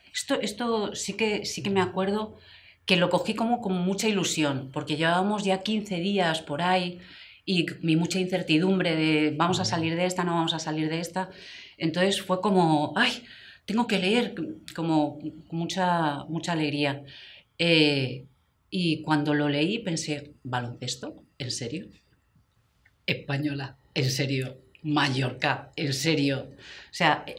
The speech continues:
era todo como, "¿En serio? O sea, esto lo conozco, esto, esto". Y me lo pasé muy bien y nada, y, y, y decía antes que una de las cosas que más me,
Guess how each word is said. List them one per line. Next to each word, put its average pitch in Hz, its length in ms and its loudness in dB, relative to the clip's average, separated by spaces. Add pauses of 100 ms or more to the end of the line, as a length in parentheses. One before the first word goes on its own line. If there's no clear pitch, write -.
era 220 340 2
todo 240 300 2
como, 175 500 4
"¿En 156 120 2
serio? 185 640 0
O - 40 -16
sea, 127 200 -2
esto 117 200 -4
lo 123 140 -6
conozco, 139 380 -4
esto, - 320 -4
esto". 170 720 0 (760)
Y 151 760 2
me 139 120 0
lo 135 120 2
pasé 135 240 0
muy 170 340 2
bien 196 560 0 (440)
y 135 420 -4
nada, 143 360 -2
y, 151 240 -2
y, 139 200 -4
y 147 100 -4
decía 156 380 4
antes 165 340 0
que 151 100 -6
una 151 140 0
de 160 60 0
las 170 160 -2
cosas 170 260 -6
que 165 100 -8
más 165 300 -2
me, 160 460 -2